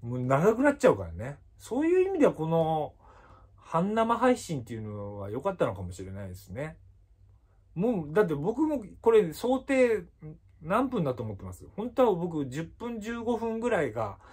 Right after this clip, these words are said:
まあ、コンパクトでいいなと思って今やってるのに、もう今二十一分とかね、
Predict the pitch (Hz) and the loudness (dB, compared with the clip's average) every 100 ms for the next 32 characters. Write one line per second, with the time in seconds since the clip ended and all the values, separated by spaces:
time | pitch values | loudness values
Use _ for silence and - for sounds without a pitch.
0 | - - 165 165 196 208 160 - 123 117 | -20 -4 -4 -2 -2 0 -4 -4 -10 -6
1 | 127 143 135 139 135 - 113 110 - 117 | -6 -6 -6 -6 -8 -8 -12 -12 -8 -10
2 | - 123 104 110 127 131 117 107 117 110 | -8 -10 -8 -6 -6 -6 -6 -8 -8 -8
3 | 95 92 90 85 85 92 - - 90 82 | -10 -10 -12 -16 -16 -18 -20 -14 -14 -12
4 | 80 92 131 | -14 -12 -12